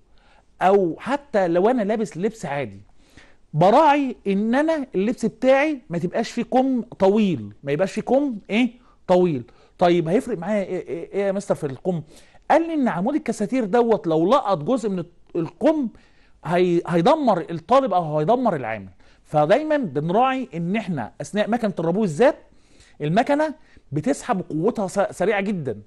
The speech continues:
بتبدا ان انت تشمر الاجزاء بتاعه كم البلطو ديت. من السيفتي اللي لازم رقم واحد قبل ما الطالب يخش على الماكينات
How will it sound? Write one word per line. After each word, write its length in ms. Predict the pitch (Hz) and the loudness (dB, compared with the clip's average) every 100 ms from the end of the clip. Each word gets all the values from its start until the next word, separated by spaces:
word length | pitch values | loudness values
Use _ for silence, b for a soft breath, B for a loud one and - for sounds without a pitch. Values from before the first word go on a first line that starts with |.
| B B B B B _ - | B B B B B _ -8
بتبدا 600 | 151 165 170 269 208 180 | 2 2 2 -2 0 -2
ان 100 | 202 | 0
انت 140 | 240 233 | -2 -4
تشمر 540 | - 262 285 285 277 175 | 0 0 2 0 0 -2
الاجزاء 440 | 170 160 202 196 | -2 0 0 0
بتاعه 280 | 175 220 202 | 0 0 0
كم 400 | - 254 277 247 - | 0 0 0 -2 0
البلطو 460 | 196 165 165 - 127 | 2 2 0 -2 -4
ديت. 340 | 196 254 240 | 0 0 0
من 260 | 180 175 160 | -4 -4 -6
السيفتي 600 | - 262 - 262 262 - | -4 -4 -2 0 0 0
اللي 180 | 160 165 | -2 0
لازم 400 | 220 214 202 190 | 0 -2 -2 -2
رقم 340 | - 180 180 | -2 -6 -2
واحد 340 | 220 240 285 208 b b b - | -2 0 -4 -6 b b b 0
قبل 220 | 220 196 | 2 2
ما 80 | 165 | -4
الطالب 380 | - 233 185 156 | 0 2 2 0
يخش 380 | - 254 - | -2 -2 -2
على 240 | 147 165 170 | -2 2 2
الماكينات 500 | 139 151 185 269 | 0 -4 -2 -2